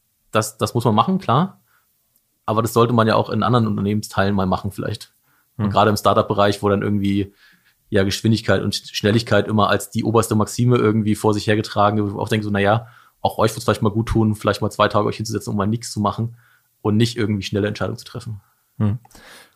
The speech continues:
Speaker 2: Wie sieht das aus mit so Kommunikation? Das ist ja auch ein Riesenthema, gerade bei Unternehmen, die über ganz Deutschland, äh, verstreut sind,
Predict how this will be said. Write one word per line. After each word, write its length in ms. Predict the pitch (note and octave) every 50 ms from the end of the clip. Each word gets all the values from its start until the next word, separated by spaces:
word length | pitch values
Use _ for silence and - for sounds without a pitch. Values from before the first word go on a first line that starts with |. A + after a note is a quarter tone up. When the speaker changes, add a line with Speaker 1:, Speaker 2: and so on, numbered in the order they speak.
| _ _ _ _ -
Speaker 2:
Wie 80 | A2
sieht 160 | G2 A#2+ A#2+ A#2
das 180 | B2+ A#2+ A#2+
aus 200 | A#2 B2 A#2+ -
mit 180 | B2+ A#2+ A#2 -
so 160 | - A#2 A2
Kommunikation? 960 | - - A#2+ A#2+ A#2 A#2 - - G#2+ - - - - A2+ A2+ B2 C#3 C#3+ C3+
Das 180 | A2 G#2 - A#2
ist 140 | A2 - -
ja 80 | G#2+
auch 180 | E2+ A2+ A#2 A#2+
ein 80 | A2+
Riesenthema, 640 | A2 G#2+ A2+ A2+ A2+ A2+ G#2 - A#2 A2+ A2+ A2+ A2+ G#2+
gerade 200 | F#2+ G#2+ G#2+ A2
bei 100 | G2+ A2
Unternehmen, 600 | G#2+ G#2+ G#2 - G#2 G2+ G#2 G#2+ A2 G#2+ G#2 F#2+
die 240 | G2+ G#2 G#2+ G#2+ A2
über 220 | G2 - G#2+ G#2+ G2
ganz 180 | A2 A2 -
Deutschland, 580 | - A2+ A#2+ A#2 - B2+ B2 A#2+ A#2 - - -
äh, 140 | - A2+ G#2+
verstreut 640 | - - A#2 - - - - A2+ A2+ A#2 A2+ A2+ -
sind, 380 | A#2 A2+ A2+ A2+ A2+ A2 -